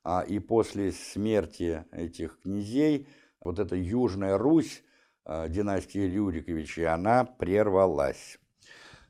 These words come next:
После прекращения династии Рюриковичей королем Малой Руси стал сын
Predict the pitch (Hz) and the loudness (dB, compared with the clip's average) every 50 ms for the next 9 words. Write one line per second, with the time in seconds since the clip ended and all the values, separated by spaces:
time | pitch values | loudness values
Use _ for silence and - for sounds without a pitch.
0 | _ - 127 139 139 139 139 139 139 - 131 127 - 127 135 131 135 - - 147 | _ 4 6 6 6 6 4 4 4 4 2 4 6 8 8 8 8 6 4 6
1 | 143 139 127 117 127 127 131 131 127 123 131 - 135 135 131 147 160 170 151 143 | 6 6 6 6 6 6 8 8 6 6 6 4 4 6 8 8 8 8 8 6
2 | - 127 117 113 104 - 104 98 - 113 110 117 117 123 143 139 123 117 117 113 | 4 2 2 2 2 -2 -4 2 6 8 10 10 10 10 8 8 8 8 8 8
3 | 113 107 107 104 104 104 117 117 113 - - 156 151 139 - - - 131 127 127 | 10 10 10 8 8 6 4 2 0 -2 0 2 2 2 4 8 8 8 8 8
4 | 131 - - - 147 135 104 80 71 - | 4 0 2 4 4 4 4 4 -2 -8